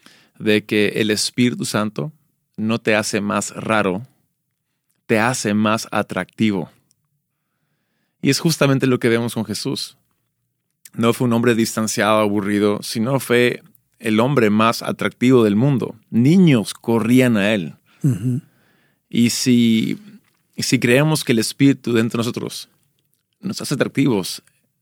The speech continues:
Speaker 1: en parte es, es una iglesia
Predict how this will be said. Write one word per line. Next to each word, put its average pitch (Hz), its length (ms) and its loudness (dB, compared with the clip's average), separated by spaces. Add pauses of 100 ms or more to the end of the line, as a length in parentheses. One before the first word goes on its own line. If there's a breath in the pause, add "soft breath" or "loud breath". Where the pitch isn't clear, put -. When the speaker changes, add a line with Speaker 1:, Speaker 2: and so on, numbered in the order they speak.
(380)
Speaker 1:
en - 280 -4
parte - 580 0
es, 117 180 -4 (100)
es 120 260 0
una 127 100 2
iglesia 120 420 0